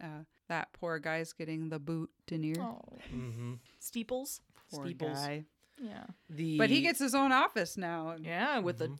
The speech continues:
Speaker 2: tree and a view and
Speaker 1: And this is when this boss
Speaker 3: The
Speaker 1: says, "The moment I laid
Speaker 3: credenza?
Speaker 1: eyes on you, I knew, uh, you had what it takes." Like, you're so full of
Speaker 2: He's a
Speaker 1: shit. Like,
Speaker 2: fair
Speaker 1: you
Speaker 2: weather
Speaker 1: hate this
Speaker 2: friend.
Speaker 1: guy until
Speaker 3: His,
Speaker 1: you're
Speaker 3: his
Speaker 1: doing
Speaker 3: boss is such a dipshit. Where
Speaker 1: Yes.
Speaker 3: he's just like,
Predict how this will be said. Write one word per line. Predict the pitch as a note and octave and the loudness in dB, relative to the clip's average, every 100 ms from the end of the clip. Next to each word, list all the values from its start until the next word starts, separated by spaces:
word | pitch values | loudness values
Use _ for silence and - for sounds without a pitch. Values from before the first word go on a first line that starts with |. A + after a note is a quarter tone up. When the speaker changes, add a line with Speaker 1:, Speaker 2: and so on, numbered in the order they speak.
| - | -6
Speaker 2:
tree | - - G#3+ G#3 A#3+ D4+ | -4 0 0 0 -2 0
and | A3 | 0
a | D#3 | -2
view | D3+ D3+ F#3+ G#3+ B3 C#4 | -6 -6 -4 -2 -2 -2
and | G#3 D#3 D#3 | -4 -4 -4
Speaker 1:
And | F#3+ | -2
this | G#3+ | -2
is | F#3+ | -4
when | G3 F#3+ | -4 -2
this | F#3 F3 | -2 4
boss | F#3+ E3+ F3+ - | 6 6 4 0
Speaker 3:
The | F3 | 2
Speaker 1:
says, | E3 D#3+ | 2 4
"The | D#3+ | 6
moment | A#3+ C#4+ C#4+ | 8 10 10
I | C#4 | 10
laid | C#4 C4+ | 10 10
Speaker 3:
credenza? | C4 | 12
Speaker 1:
eyes | C4 A3+ | 10 8
on | A#3 F#3+ | 6 4
you, | F#3 F#3 | 4 6
I | F#3 F#3+ | 6 6
knew, | A3 A3+ G3 | 8 8 8
uh, | F3+ | 6
you | E3+ F#3 | 4 2
had | G#3 F#3 F3 D#3+ | 6 6 6 4
what | E3 | 0
it | D#3+ | -2
takes." | - F3 - - - | -2 -2 -2 -6 -4
Like, | E3 D#3+ - _ _ _ _ | -2 -2 -6 _ _ _ _
you're | A#3 | -2
so | E4 - - | -2 -2 -2
full | G3+ E3 | 0 2
of | |
Speaker 2:
He's | B3+ | 4
a | C#4+ | 6
Speaker 1:
shit. | - | 6
Like, | |
Speaker 2:
fair | C4+ C4 | 8 8
Speaker 1:
you | C4+ | 10
Speaker 2:
weather | A#3 A3+ A3 | 8 10 10
Speaker 1:
hate | |
this | A3 | 8
Speaker 2:
friend. | G3+ G3 | 8 10
Speaker 1:
guy | F3+ F#3 | 10 8
until | F#3+ F#3+ G#3+ A#3+ G3 F#3+ | 6 4 6 8 6 6
Speaker 3:
His, | |
Speaker 1:
you're | F#3 F3+ F3 F3 _ _ - | 4 0 -2 -6 _ _ 2
Speaker 3:
his | A3+ B3 | 4 4
Speaker 1:
doing | F#3+ C4+ | 2 2
Speaker 3:
boss | D3 C#3 D3+ | 4 2 0
is | D#3+ B2 | -2 -2
such | - D#3+ G#3 | 0 -2 -2
a | |
dipshit. | E3 - C3 A#2+ - C3+ A#2+ - | -6 -4 -2 -2 -4 -2 0 0
Where | D#3+ | 2
Speaker 1:
Yes. | E3+ | 4
Speaker 3:
he's | F3 | 2
just | D#3+ F3 | 0 0
like, | D3 | 0